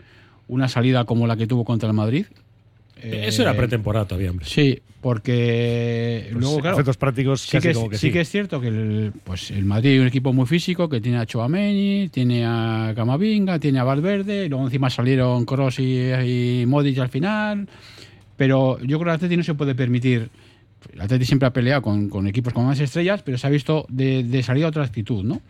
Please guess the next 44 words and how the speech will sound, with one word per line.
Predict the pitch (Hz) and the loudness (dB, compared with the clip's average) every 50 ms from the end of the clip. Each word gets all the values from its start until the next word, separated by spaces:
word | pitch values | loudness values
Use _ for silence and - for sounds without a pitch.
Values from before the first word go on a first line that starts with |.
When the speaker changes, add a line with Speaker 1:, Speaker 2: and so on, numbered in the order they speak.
| - - - - - _ _ _ _ _ | -20 -20 -20 -20 -20 _ _ _ _ _
Speaker 1:
Luego | - 110 113 123 | -4 0 2 2
en | |
la | 127 120 | 2 2
segunda | - 131 127 135 131 127 | 2 4 4 4 2 2
parte, | 131 143 135 131 165 143 | 0 -2 0 0 -2 -2
pues | 127 123 117 | -2 -2 0
yo | 107 107 110 | 0 0 0
creo | 110 110 110 | 0 -2 -2
también | - 104 117 120 120 120 - - - - - _ _ _ _ | 0 0 0 0 0 -2 -6 -14 -20 -20 -20 _ _ _ _
mejoró | - 120 117 - 120 120 127 139 | -2 -2 -2 0 0 2 2 2
algo, | 151 165 170 190 180 | 2 2 2 0 -2
pero | 139 117 117 | -2 -4 -2
yo | 117 117 | -2 -2
creo | 123 131 | -2 -4
que | 127 - | -2 -2
se | - 110 | -2 -2
pasaron | 113 123 - 135 135 120 107 | -2 0 0 2 0 2 2
todo | - 135 | 0 -2
el | 131 | 0
partido | 123 131 120 - - 143 147 127 | 0 0 -2 0 2 0 0 2
corriendo | - 117 107 98 107 120 135 139 139 135 143 | 2 0 0 2 0 0 2 2 2 2 2
y | 139 | 0
corriendo, | 131 147 143 139 147 156 165 190 220 240 233 233 208 175 143 135 127 123 | 0 0 0 0 2 2 2 2 0 -2 -2 -4 -4 -4 -2 0 0 0
eso | 120 120 113 135 131 | 0 0 0 0 0
no | 135 | 0
se | 120 131 123 | 0 -2 -2
puede | 110 139 135 135 | -2 -2 -2 0
negar, | 139 147 180 190 - | 0 0 -2 -2 -2
pero | 135 117 110 | -4 -4 -4
de-, | 110 107 104 | -4 -4 -4
detrás | 104 110 104 104 139 143 131 | -4 -6 -4 -2 0 0 0
del, | 135 135 131 131 135 123 - | 2 0 0 0 0 -2 -4
detrás | 120 113 104 135 139 | -4 -2 -2 0 0
del, | 139 139 139 139 139 139 135 | 0 0 2 2 2 0 0
del | 139 139 | 0 0
balón | 131 139 147 175 220 240 | 0 0 0 2 2 2
y, | 208 165 143 131 120 113 110 110 110 107 107 107 | 2 2 2 2 2 2 0 0 0 0 0 -2
y | 107 95 | -2 -2
si-, | - 110 | -2 -2
y | 110 117 117 | 0 0 0
si-, | 104 - 95 | -2 -2 -4
sin | 104 117 104 107 | -2 0 2 2
olerla, | 104 110 131 135 120 98 92 110 | 2 2 0 0 0 0 0 0
¿no? | 165 233 | -2 -2